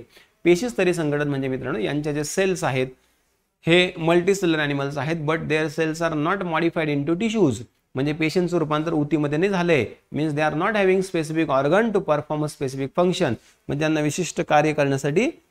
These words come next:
विशिष्ट अवयव नाहीये, लक्षात ठेवा. ऊतीच नाही येत, अवयव दूरच राहिला. ठीक आहे, चला,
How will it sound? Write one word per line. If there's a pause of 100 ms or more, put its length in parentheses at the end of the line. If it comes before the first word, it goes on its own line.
विशिष्ट
अवयव
नाहीये,
लक्षात
ठेवा.
ऊतीच
नाही
येत,
अवयव
दूरच
राहिला. (100)
ठीक
आहे, (360)
चला,